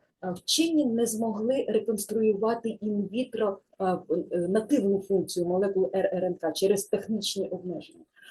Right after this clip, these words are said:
Але вони були спроможні перевірити інші властивості молекул Р Р Н К, які були упаковані, е, за участю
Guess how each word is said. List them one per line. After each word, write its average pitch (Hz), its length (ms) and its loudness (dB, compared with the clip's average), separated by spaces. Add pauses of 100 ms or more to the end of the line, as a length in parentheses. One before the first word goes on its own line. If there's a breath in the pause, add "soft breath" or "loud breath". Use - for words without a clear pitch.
(140 loud breath)
Але 190 240 2
вони 233 300 6
були 233 220 0
спроможні 262 600 -2
перевірити 254 960 0
інші 302 320 2
властивості 180 920 2
молекул 196 520 4 (100)
Р 214 200 0
Р 190 140 -2
Н 190 120 -4
К, 285 300 -8 (380)
які 220 280 2
були 214 240 6
упаковані, 277 960 -2
е, 190 120 0
за 196 100 0
участю 247 420 -4